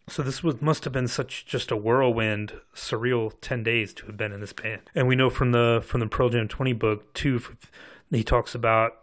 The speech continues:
you know, when, when Eddie found out, he just destroyed his hotel room. Like, he just went back and, and completely trashed it. And he ended up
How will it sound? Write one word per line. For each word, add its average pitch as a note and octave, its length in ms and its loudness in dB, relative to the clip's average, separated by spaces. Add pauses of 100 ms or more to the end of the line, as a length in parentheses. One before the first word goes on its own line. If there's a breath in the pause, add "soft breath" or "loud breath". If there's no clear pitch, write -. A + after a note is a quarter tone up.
(280)
you B2+ 120 4
know, G#2+ 320 0 (500)
when, A#2+ 480 4
when A#2 140 2
Eddie A#2+ 180 4
found A2+ 240 2
out, B2+ 140 4
he A2+ 80 0
just G#2+ 200 0
destroyed A2+ 440 4
his G#2+ 140 0
hotel A2+ 360 2
room. G2 220 -4
Like, G2+ 160 -2
he A#2 80 -6
just G#2 120 -4
went G#2+ 140 -2
back G#2 280 4
and, G2+ 180 -8 (360 loud breath)
and A2+ 120 -4
completely G#2 420 -8
trashed G2+ 420 2
it. F#2 160 -8 (360 loud breath)
And A2+ 120 2
he A2 100 4
ended A2 220 6
up G#2 360 0